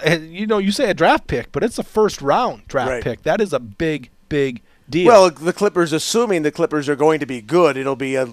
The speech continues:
Speaker 2: a low first round draft pick. It won't be an upper first round back draft pick. And when you
Speaker 1: It's
Speaker 2: think of
Speaker 1: too
Speaker 2: the,
Speaker 1: much.
Speaker 2: the Clippers
Speaker 1: I think
Speaker 2: roster,
Speaker 1: it's too much.
Speaker 2: well,
Speaker 1: And I realize he's popular, and I realize Los Angeles. We broadcast the Clipper games, but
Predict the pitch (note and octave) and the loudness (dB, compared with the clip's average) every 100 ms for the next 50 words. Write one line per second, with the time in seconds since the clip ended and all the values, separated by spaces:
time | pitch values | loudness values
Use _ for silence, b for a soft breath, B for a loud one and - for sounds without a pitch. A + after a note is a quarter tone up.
0 | G#2+ C3 C3+ D#3+ D#3 A#2 - C#3 A#2+ C3 | -6 -6 2 4 4 2 -6 -8 -6 -6
1 | A#2 G#2+ A#2 G#2+ A2 D3 D#3 C#3 C#3+ C3 | -6 -6 -10 -10 -8 -2 -2 -2 -4 -4
2 | A#2+ B2+ B2 G#2+ b b _ D3+ C#3+ - | -6 -6 -8 -10 b b _ -6 -4 -4
3 | B2+ A2 B2 A#2 _ B2+ A2+ - B2 C3+ | -6 -4 -4 -6 _ -8 -8 -8 -10 -8
4 | D3 D3+ F3+ - A#3 G#3 D#3 B2+ D#3 D#3 | -4 -4 -2 0 0 0 -2 -2 -4 -4
5 | C3 A#2 - b - D#3+ F3+ G3 C#3 - | -6 -10 -16 b -2 0 2 2 0 -2
6 | F#3+ F3 C#3+ F3 G#3+ F#3 B B B B | -6 -4 -4 -4 -4 -4 B B B B
7 | - F3 F#3+ G3 G#3 G3+ G3 G#3 F#3 E3 | 0 4 4 6 4 4 2 -2 -2 0
8 | D3+ - D3 D3+ C#3+ C#3+ D#3+ D#3+ D#3+ D#3+ | 0 -2 -4 -4 -4 -4 -4 0 2 2
9 | D3 A#2+ C#3 D3 - D3 C#3+ C#3 D3+ A#3+ | -2 -8 -4 -4 -2 -6 -6 -6 -4 -2
10 | G#3 A#3 A3+ F#3+ F#3 - D#3 - F#3+ E3 | 0 0 0 0 0 -2 -8 -8 -8 -8
11 | D3 E3+ D#3 C3+ - B2+ | -8 -6 -8 -8 -8 -8